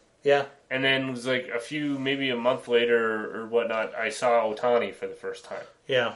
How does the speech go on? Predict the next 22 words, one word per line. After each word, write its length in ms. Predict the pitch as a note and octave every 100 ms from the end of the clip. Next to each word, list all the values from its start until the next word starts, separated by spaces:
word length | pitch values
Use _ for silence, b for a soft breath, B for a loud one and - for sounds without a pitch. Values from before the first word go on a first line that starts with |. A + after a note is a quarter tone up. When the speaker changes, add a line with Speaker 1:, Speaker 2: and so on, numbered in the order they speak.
| -
Speaker 2:
And 100 | A#2
I 140 | B2 A#2
think 160 | A#2+
he 100 | A#2
lost 400 | A2 G#2+ G2 -
the 60 | G2+
title 420 | - G#2 F#2+ F#2+ -
to 100 | G2+
Benoit. 500 | G#2 G#2 G2 - -
Speaker 1:
Pretty 180 | D3 B2
quick, 220 | C3 A#2
Speaker 2:
So, 80 | A#2+
Speaker 1:
yeah. 120 | B2
Speaker 2:
but, 160 | C#3
I 80 | C#3+
mean, 140 | D3+ D3
it 60 |
was 120 | C#3+
like, 240 | C#3 C#3 B B B -
oh, 360 | F3 E3+ - - - - - - -
okay. 460 | A#2+ - G2 - - B B B B -
But, 340 | D3 D#3+ D#3+